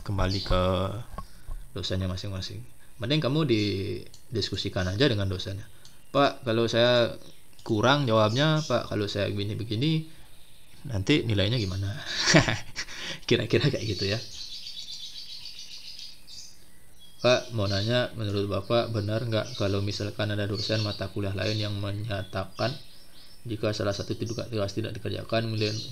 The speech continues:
maka nilai dari tugas yang dikerjakan selama ini akan hilang atau jadi nol?"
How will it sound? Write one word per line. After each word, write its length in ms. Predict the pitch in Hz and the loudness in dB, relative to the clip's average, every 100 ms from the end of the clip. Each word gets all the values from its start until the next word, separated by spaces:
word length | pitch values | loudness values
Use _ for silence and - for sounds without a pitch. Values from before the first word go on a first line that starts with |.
| 131 | -8
maka 240 | 101 95 107 | -6 -2 -2
nilai 320 | 110 107 104 | -2 0 0
dari 160 | 104 101 | 0 -2
tugas 400 | 104 104 101 101 | -2 -2 -2 -2
yang 80 | |
dikerjakan 480 | 98 107 101 101 101 | -2 0 -2 -2 -4
selama 240 | 95 95 98 | -4 -2 -2
ini 160 | 104 | -2
akan 120 | 101 98 | -2 -2
hilang 180 | 101 95 | -2 -2
atau 100 | 98 | -2
jadi 240 | 95 101 | -4 -4
nol?" 160 | 98 92 | -8 -10